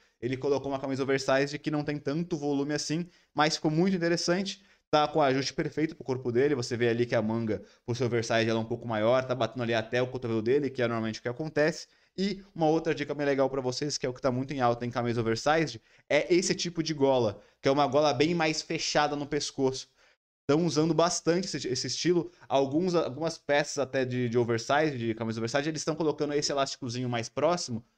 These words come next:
com um design diferente, com uma cor diferente, sei lá, às vezes é uma, é uma blusa preta e aí a gola é bege, ou a camisa é bege com a gola preta, então eles dão uma diferenciadinha na gola, mas quase sempre ela é um pouquinho mais perto do pescoço ali, fica bem estiloso. Aí ele colocou ali um relógio,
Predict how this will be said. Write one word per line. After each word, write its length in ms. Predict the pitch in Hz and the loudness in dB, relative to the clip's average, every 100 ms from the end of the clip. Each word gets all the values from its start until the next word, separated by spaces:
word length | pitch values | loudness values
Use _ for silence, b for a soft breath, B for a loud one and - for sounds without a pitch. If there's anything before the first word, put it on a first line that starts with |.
| _ _ | _ _
com 80 | 147 | -4
um 60 | 156 | -2
design 340 | 160 147 147 | 2 2 2
diferente, 640 | 143 - 127 160 180 160 - | 0 0 2 2 0 -2 -2
com 60 | |
uma 120 | 139 127 | -2 0
cor 260 | 151 147 | 2 2
diferente, 440 | 147 139 147 151 135 | 2 2 4 4 2
sei 140 | 151 | 2
lá, 300 | 135 123 B B B | 2 2 B B B
às 120 | 113 | 0
vezes 220 | 139 143 | 2 2
é 120 | 139 135 | 4 4
uma, 560 | 139 135 131 123 113 110 | 4 4 4 4 2 2
é 60 | |
uma 160 | 117 117 | 0 0
blusa 280 | 117 120 131 | 0 -2 -2
preta 380 | 143 151 165 156 | 2 2 2 2
e 80 | |
aí 80 | 135 | 4
a 80 | 127 | 4
gola 260 | 120 135 131 | 4 4 4
é 80 | |
bege, 580 | 120 127 156 151 131 123 - - | 2 2 4 2 0 -8 -6 0
ou 80 | |
a 60 | 135 | 2
camisa 380 | 135 131 135 139 | 2 2 2 2
é 160 | 127 127 | 2 2
bege 360 | 131 139 131 | 4 4 2
com 100 | 123 | 2
a 60 | 123 | 2
gola 240 | 123 123 113 | 4 2 2
preta, 360 | 139 165 156 | 2 2 0
então 160 | 135 147 | -2 -4
eles 120 | 143 | 0
dão 180 | 147 156 | 2 4
uma 120 | 151 | 2
diferenciadinha 540 | 147 143 139 143 131 | 0 -4 -2 -2 0
na 120 | 143 135 | 0 2
gola, 260 | 143 160 | 2 2
mas 180 | 151 151 | 0 -2
quase 180 | 170 165 | -2 -4
sempre 140 | 160 | -4
ela 80 | 160 | -6
é 40 | |
um 20 | 160 | -6
pouquinho 300 | 151 - 170 | -8 -6 -4
mais 180 | 165 165 | -4 0
perto 300 | 151 147 147 | 2 2 -2
do 80 | |
pescoço 560 | 147 170 - 156 165 190 | -4 -4 -2 -2 -2 -2
ali, 220 | 170 170 b b b | -4 -6 b b b
fica 140 | - 190 | -6 -2
bem 140 | 165 | 0
estiloso. 500 | 170 160 135 156 156 | -2 0 4 4 4
Aí 60 | 127 | 2
ele 100 | 131 | 2
colocou 360 | 139 120 123 | 0 0 0
ali 120 | 117 117 | 0 0
um 100 | 123 | -2
relógio, 520 | 151 127 135 135 | 0 2 4 2